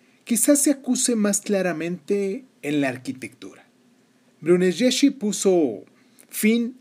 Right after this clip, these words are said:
al estilo gótico en Florencia, introduciendo el método renacentista de usar motivos clásicos para sus edificios. Casi un siglo después, los artistas no italianos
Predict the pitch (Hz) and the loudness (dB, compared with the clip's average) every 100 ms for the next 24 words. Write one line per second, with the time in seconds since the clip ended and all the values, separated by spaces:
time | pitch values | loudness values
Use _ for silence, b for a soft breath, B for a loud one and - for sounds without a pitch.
0 | _ - 135 127 127 165 151 127 147 156 | _ -6 -4 -4 -4 0 2 2 0 -2
1 | 180 - 170 165 135 - 120 117 151 147 | -6 -4 -2 0 -2 -4 -8 -2 -2 -2
2 | - 135 131 B B 196 196 220 214 214 | -4 -6 -6 B B -6 -2 0 0 -2
3 | - 262 262 311 294 196 170 170 190 185 | -2 0 0 0 0 0 -2 0 -2 0
4 | - 202 190 190 165 131 123 139 156 156 | 2 2 2 0 0 -2 -4 -2 -2 -2
5 | 147 143 160 151 190 190 - 220 160 139 | -6 -4 -6 -6 -6 -8 -4 -2 0 -2
6 | - 165 160 139 B B - 160 - 113 | -2 -2 -4 -8 B B -8 -6 -4 -4
7 | 247 - 208 185 185 196 180 160 - 160 | -4 -2 0 0 -2 -4 -4 -4 -4 -4
8 | 160 175 190 190 196 262 262 214 - - | -4 -4 -2 -2 0 0 0 -6 -12 -14
9 | _ _ _ _ _ _ _ _ _ _ | _ _ _ _ _ _ _ _ _ _
10 | _ _ _ _ - 294 294 320 277 254 | _ _ _ _ 0 2 4 2 0 -2
11 | 233 208 175 - - 123 135 - - - | 0 2 2 0 -2 -6 -4 -6 -6 -10
12 | _ - 135 139 131 147 143 135 117 - | _ -10 -6 -6 -2 -4 -2 -2 -2 -4
13 | - - - 156 185 202 196 160 160 165 | -6 -6 -6 0 2 2 0 -2 0 0
14 | 151 151 - - | -2 -8 -12 -20